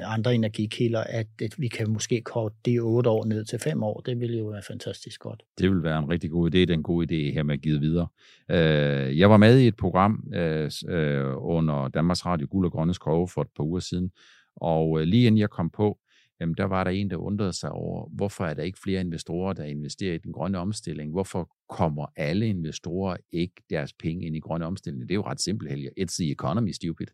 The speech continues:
Speaker 2: Det handler jo om, at skal man komme alle sine penge ind i Vestas, Ørsted og de andre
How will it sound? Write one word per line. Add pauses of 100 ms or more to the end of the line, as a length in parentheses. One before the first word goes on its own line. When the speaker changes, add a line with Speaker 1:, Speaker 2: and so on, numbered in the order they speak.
(400)
Speaker 2:
Det
handler
jo
om,
at
skal
man
komme
alle
sine
penge (300)
ind
i
Vestas,
Ørsted (360)
og
de
andre